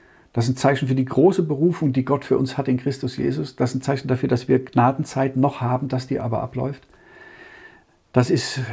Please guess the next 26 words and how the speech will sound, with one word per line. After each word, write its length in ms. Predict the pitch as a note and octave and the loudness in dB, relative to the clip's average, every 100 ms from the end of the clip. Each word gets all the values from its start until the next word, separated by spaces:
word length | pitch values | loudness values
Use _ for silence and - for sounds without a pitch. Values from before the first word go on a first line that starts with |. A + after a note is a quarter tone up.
| - | 0
ein 100 | B2 | 2
Zeichen 320 | C#3+ D3 D3+ | 2 0 2
dafür, 260 | C3 C3+ B2+ | 2 4 4
wie 100 | B2+ | 4
Paulus 320 | - D#3 C3 | 4 2 2
auch 180 | - A#2+ | -2 -2
sagt, 420 | C3 C3+ C3 - - | 0 0 -4 -16 -6
ähm, 380 | A#2+ A#2 A#2+ - | -2 0 -2 -4
dass 180 | - B2+ | -2 0
die 220 | - B2+ B2+ | 2 0 4
Leiden 280 | B2+ D3 D3 | 4 4 4
der 140 | A#2+ | 2
Jetztzeit 540 | C3+ D3+ - C3+ B2+ | 2 -2 0 0 2
nicht 260 | C3+ D#3+ - | 0 -2 -2
ins 180 | C#3 - | -6 0
Gewicht 300 | C3+ C#3 - | 0 0 -2
fallen 320 | A#2+ A#2 A#2 | 0 0 0
gegen 220 | - A2+ | -2 -4
die 80 | A2+ | -2
Herrlichkeit, 500 | A2+ B2+ A#2 - A2 | 0 -2 -2 -2 -2
die 60 | A2 | -2
an 80 | A2+ | -4
uns 120 | G#2+ | -4
offenbart 460 | G2+ G2+ G2 G2 | -6 -4 -4 -6
werden 220 | - G2+ A2+ | -6 -8 -8
soll. 260 | G#2+ B2+ | -8 -10